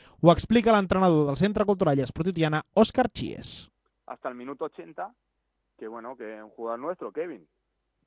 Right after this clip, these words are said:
Speaker 2: hace una falta, al contrario, una falta bastante fea, pero bueno, eh, son lances del juego y al final, eh, es el árbitro, el juez, el que tiene que determinar si es tarjeta roja, amarilla o, o lo que sea. Cae en el banquillo contrario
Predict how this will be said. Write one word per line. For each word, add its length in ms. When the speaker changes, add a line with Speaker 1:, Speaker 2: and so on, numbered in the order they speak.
Speaker 2:
hace 200
una 120
falta, 440
al 100
contrario, 460
una 140
falta 400
bastante 420
fea, 340
pero 160
bueno, 360
eh, 560
son 160
lances 300
del 260
juego 520
y 200
al 120
final, 400
eh, 460
es 140
el 120
árbitro, 320
el 60
juez, 260
el 140
que 120
tiene 180
que 60
determinar 600
si 80
es 100
tarjeta 400
roja, 380
amarilla 640
o, 380
o 40
lo 100
que 120
sea. 220
Cae 260
en 80
el 80
banquillo 380
contrario 560